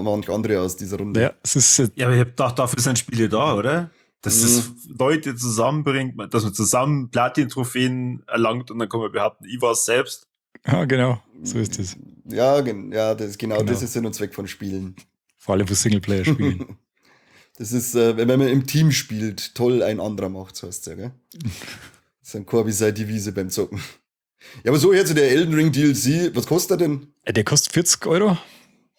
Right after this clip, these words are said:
Speaker 2: Der ist aber auch
Speaker 1: Ja,
Speaker 2: einfach
Speaker 1: aber sie hat
Speaker 2: größer
Speaker 1: ja
Speaker 2: wie jeder, wie andere Spiele.
Speaker 3: <laughs> Was?
Speaker 1: Ich wollte gerade sagen, aber sie hat
Speaker 3: Vierzig Euro?
Speaker 1: halt, sie hat halt fast da, als da die Nummer ja eigens Spiel
Speaker 2: Du
Speaker 1: kann.
Speaker 2: hast da noch, also die, die Karten von dem Spiel, von dem D L C,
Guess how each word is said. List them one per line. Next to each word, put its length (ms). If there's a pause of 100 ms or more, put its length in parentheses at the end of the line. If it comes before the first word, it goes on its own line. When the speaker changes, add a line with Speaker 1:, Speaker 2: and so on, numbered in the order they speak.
(180)
Speaker 2:
Der 120
ist 120
aber 200
auch 20
Speaker 1:
Ja, 200
Speaker 2:
einfach 160
Speaker 1:
aber 120
sie 80
hat 60
Speaker 2:
größer 220
Speaker 1:
ja 40
Speaker 2:
wie 60
jeder, 420
wie 100
andere 300
Spiele. 540 (140)
Speaker 3:
<laughs> 180
Was? 500 (320)
Speaker 1:
Ich 120
wollte 220
gerade 60
sagen, 140
aber 120
sie 80
hat 120
Speaker 3:
Vierzig 100
Euro? 120 (260)
Speaker 1:
halt, 140
sie 80
hat 120
halt 160
fast 320
da, 60
als 180
da 100
die 120
Nummer 320
ja 100
eigens 300
Spiel 180
Speaker 2:
Du 80
Speaker 1:
kann. 80
Speaker 2:
hast 180
da 60
noch, 120
also 180
die, 240
die 100
Karten 460
von 100
dem 140
Spiel, 520
von 120
dem 100
D 120
L 120
C, 480